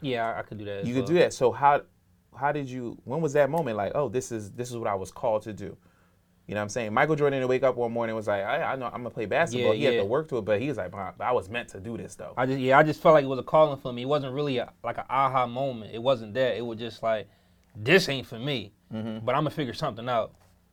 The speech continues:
Speaker 1: That's it. I just knew I was gonna figure something out.
Speaker 2: So when you figured that thing out, you was like, "Oh, I'm just gonna," you was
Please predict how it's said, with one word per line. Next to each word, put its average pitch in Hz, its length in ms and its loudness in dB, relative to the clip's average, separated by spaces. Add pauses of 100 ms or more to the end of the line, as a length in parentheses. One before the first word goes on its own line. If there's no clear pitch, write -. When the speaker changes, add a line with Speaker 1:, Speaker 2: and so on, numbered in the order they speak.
(240)
Speaker 1:
That's 120 240 0
it. 117 240 -6
I 123 100 -2
just 120 220 -6
knew 127 520 4
I 131 120 2
was 127 160 -2
gonna 113 180 -10
figure 110 320 -8
something 147 680 -4
out. 101 220 -8 (400)
Speaker 2:
So - 160 -6
when 113 180 -4
you 107 80 -6
figured 117 460 -2
that 123 260 6
thing 110 200 -4
out, 110 260 0
you 117 120 -6
was 107 60 -4
like, 98 120 2
"Oh, 101 100 2
I'm 98 100 -4
just 95 160 -10
gonna," 95 180 -8
you 107 140 -8
was 110 140 -4